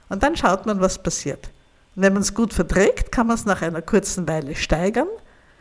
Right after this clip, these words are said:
Die Zieldosis sind zweimal tausend Milligramm, tausend in der Früh, tausend am Abend. Damit sind auch fast alle Studien gemacht worden. Metformin ist erlaubt bis dreitausend Milligramm am Tag.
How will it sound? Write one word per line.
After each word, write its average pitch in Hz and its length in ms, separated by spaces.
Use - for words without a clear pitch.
Die - 140
Zieldosis 277 1160
sind - 360
zweimal 190 480
tausend 151 420
Milligramm, 262 640
tausend 170 380
in 185 80
der 160 100
Früh, 233 360
tausend 175 420
am 170 200
Abend. 208 460
Damit 226 340
sind 226 260
auch 180 180
fast - 280
alle 180 240
Studien 170 440
gemacht 147 420
worden. 131 280
Metformin 226 460
ist - 180
erlaubt 202 460
bis - 240
dreitausend 220 640
Milligramm 233 480
am 214 180
Tag. 185 360